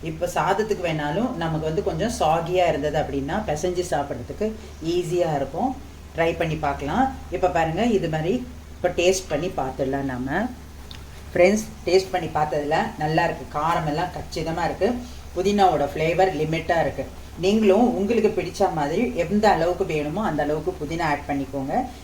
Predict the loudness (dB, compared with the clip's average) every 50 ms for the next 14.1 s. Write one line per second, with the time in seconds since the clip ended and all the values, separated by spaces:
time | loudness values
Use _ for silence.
0 | -8 -8 -2 2 2 2 2 0 -2 -4 -2 0 0 0 0 0 -4 -4 -4 0
1 | 0 2 0 0 -2 -4 -2 -2 -4 -2 -2 -2 -2 -4 -4 -6 -12 -14 -14 -2
2 | 0 0 0 2 0 0 0 -2 0 0 0 2 2 0 -2 -4 -6 -6 -4 -6
3 | -6 -6 -6 -6 -6 -6 -6 -6 -6 -4 -4 -4 -4 -6 -10 -14 -16 -16 -16 -16
4 | -16 -16 -16 -16 -6 -2 0 2 4 4 4 4 4 4 4 4 2 2 2 2
5 | 0 0 2 2 0 2 4 2 4 4 4 2 2 0 -2 -2 -4 -4 0 0
6 | 0 2 2 0 0 0 0 0 0 0 0 0 0 -2 -2 -4 -4 -2 -4 -2
7 | 0 2 2 2 2 -2 -6 -12 -14 -16 -18 -2 6 6 8 8 8 8 6 6
8 | 4 4 2 4 4 4 4 4 4 6 6 6 4 6 4 4 6 6 4 2
9 | 2 2 2 2 2 0 0 0 2 2 2 2 -2 -8 -14 -16 -10 0 2 4
10 | 6 8 6 6 6 4 4 2 0 0 2 4 4 4 4 4 4 6 6 6
11 | 6 4 2 0 0 0 2 0 0 2 2 4 6 6 6 6 4 2 2 2
12 | 2 4 2 2 2 0 -2 -2 0 0 0 0 4 4 6 6 6 6 6 6
13 | 4 4 4 2 0 0 0 -2 -2 0 4 4 4 4 4 2 0 0 0 0
14 | 0